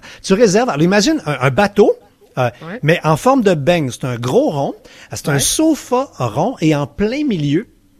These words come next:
Speaker 1: il y a un barbecue. Tu amènes ta, puis là, il y a, il y a, il y a un parasol, euh, tu pars, euh, et là, il y en a un qui conduit, c'est un petit moteur électrique super
Speaker 2: Ah
Speaker 1: simple.
Speaker 2: oui.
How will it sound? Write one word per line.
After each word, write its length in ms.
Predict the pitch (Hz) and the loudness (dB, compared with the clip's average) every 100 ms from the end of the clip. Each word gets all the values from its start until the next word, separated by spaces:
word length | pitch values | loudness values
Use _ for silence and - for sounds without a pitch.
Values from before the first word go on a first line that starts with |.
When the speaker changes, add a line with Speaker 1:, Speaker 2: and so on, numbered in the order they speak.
| _ _ _ | _ _ _
Speaker 1:
il 80 | - | -8
y 20 | |
a 40 | 117 | -6
un 80 | |
barbecue. 680 | 98 92 151 170 127 - 170 - _ _ _ _ _ - | -6 -4 -4 -2 -4 -4 -8 -8 _ _ _ _ _ -20
Tu 140 | - - - | -14 -14 0
amènes 560 | 180 233 247 226 139 - _ _ - | 2 2 0 -2 -4 -6 _ _ -8
ta, 140 | 123 | -4
puis 100 | 165 | 2
là, 160 | 208 269 | 6 6
il 140 | 175 127 | 4 0
y 80 | |
a, 60 | 139 | -2
il 80 | 117 | -2
y 60 | |
a, 80 | 139 | -6
il 60 | 120 | -4
y 60 | 131 | -6
a 40 | |
un 60 | 120 | -2
parasol, 800 | 247 247 165 - - 190 233 233 - - - | -2 0 -4 -4 -6 -6 -6 -10 -14 -20 -10
euh, 120 | 120 123 | -10 -8
tu 220 | - 160 | -8 -8
pars, 520 | 131 - 240 269 214 - _ _ - | -4 0 0 0 -6 -14 _ _ -6
euh, 140 | 131 131 | -4 -2
et 220 | 143 170 131 | -4 -4 0
là, 240 | 147 208 | 0 2
il 60 | 160 | 0
y 80 | |
en 60 | 139 | 0
a 140 | 143 - | -2 -2
un 140 | 240 | -6
qui 140 | - | -6
conduit, 360 | - 175 147 196 | -4 -2 0 -2
c'est 100 | - | -4
un 60 | 104 | -8
petit 180 | - 120 | -6 -6
moteur 280 | 107 139 | -2 -2
électrique 420 | 113 104 95 131 - | -2 -6 -6 -8 -8
super 480 | - 156 131 131 165 | -6 -4 -4 -4 -4
Speaker 2:
Ah 20 | |
Speaker 1:
simple. 280 | 180 156 | -4 -2
Speaker 2:
oui. 60 | 202 | -4